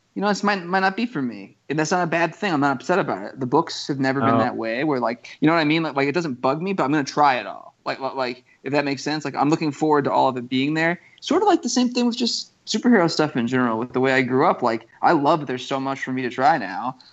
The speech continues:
Speaker 1: But, but when I was a kid,
Speaker 2: Oh.
Speaker 1: like, when the Spawn animated series, even though Spawn wasn't my favorite comic book, when that came out on H B O, I was like,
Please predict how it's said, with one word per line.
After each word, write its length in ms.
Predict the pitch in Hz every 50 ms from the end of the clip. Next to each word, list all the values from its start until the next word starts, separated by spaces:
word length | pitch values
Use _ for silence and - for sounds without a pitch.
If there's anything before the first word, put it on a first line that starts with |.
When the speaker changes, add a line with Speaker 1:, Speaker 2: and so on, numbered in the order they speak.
| _ _ -
Speaker 1:
But, 300 | 151 135 - - - _ - _ _ _ _ _ _ - -
but 80 | 135 180
when 100 | 165 165
I 40 | 180
was 100 | 170 139
a 60 | 127
kid, 480 | 120 - - - 143 156 247 233 302 269
Speaker 2:
Oh. 60 | - - _ _ _ _ _ _
Speaker 1:
like, 300 | - 156 143 139 - -
when 180 | - 160 156 151
the 80 | 139 139
Spawn 380 | - - - 170 170 180 185 165
animated 400 | 156 143 135 135 135 127 127 123
series, 300 | - 139 135 131 131 143
even 100 | 151 156
though 80 | 147
Spawn 260 | 135 - - 147 139 139
wasn't 180 | 135 127 123
my 80 | 123 123
favorite 280 | 123 127 131 117 110 -
comic 300 | 135 143 160 160 143 -
book, 140 | - 113 113 123
when 80 | 123 131
that 100 | 135 -
came 100 | 139 131
out 100 | 123 120
on 60 | 123
H 140 | 123 123 -
B 100 | 127 139
O, 80 | 147 143
I 60 | 113
was 200 | 113 117 113 117
like, 240 | 110 95 80 -